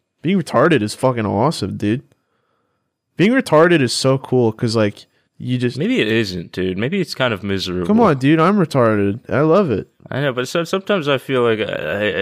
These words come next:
Speaker 2: if I just fixed all of these things, it would be a lot easier.
Speaker 1: I don't know, man. 'Cause
Speaker 2: Like, I literally, like, I, I realized yesterday, like, I have this weird problem where, like,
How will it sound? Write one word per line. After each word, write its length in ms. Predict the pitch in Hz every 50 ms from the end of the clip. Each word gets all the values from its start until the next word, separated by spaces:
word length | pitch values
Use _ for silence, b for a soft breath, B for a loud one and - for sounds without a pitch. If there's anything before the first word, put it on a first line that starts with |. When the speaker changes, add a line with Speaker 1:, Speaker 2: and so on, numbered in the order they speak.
| 98 95
Speaker 2:
if 140 | 98 98 107
I 100 | 104 104
just 400 | 98 104 101 - - - - -
fixed 400 | - 123 113 107 - - - 110
all 180 | 107 104 104 104
of 140 | 98 92 95
these 300 | 107 101 92 - - - - - _ _
things, 420 | - 117 110 104 101 98 92 92
it 60 | 101 98
would 100 | 98 90
be 100 | 98 98
a 60 | 95
lot 160 | 98 95 92
easier. 540 | 92 92 92 90 87 92 95 90 90 87 87 - _ _ _ _ _ _ _ _
Speaker 1:
I 220 | - 98 107 113
don't 160 | 117 131 143 151
know, 200 | 165 175 170 156
man. 420 | 143 139 135 135 135 131 131 139 - _ _ _ _ _ _
'Cause 560 | - 147 143 139 135 135 127 131 - - - _ -
Speaker 2:
Like, 140 | 120 113
I 120 | 123 135 156
literally, 560 | 147 139 139 143 139 151 151 147 147 151 147
like, 460 | 143 131 117 110 101 101 - - _ _ _ _ - - - -
I, 60 | - 92
I 260 | 117 127 131 120 131
realized 600 | 135 123 117 120 123 131 135 135 135 131 123 -
yesterday, 680 | 113 113 123 127 - - 135 127 139 143 143 147 139 - _ _ _ _ _ _ - _ _ _ _ _ _
like, 140 | 120 120 -
I 80 | 113
have 240 | 123 135 127 120 117
this 280 | 113 113 107 - - -
weird 720 | 101 101 98 98 101 107 113 117 120 127 131 135 135 127 -
problem 580 | - 120 101 98 104 110 107 127 131 135 131
where, 200 | 123 113 107 101
like, 420 | 95 95 95 92 90 90 - -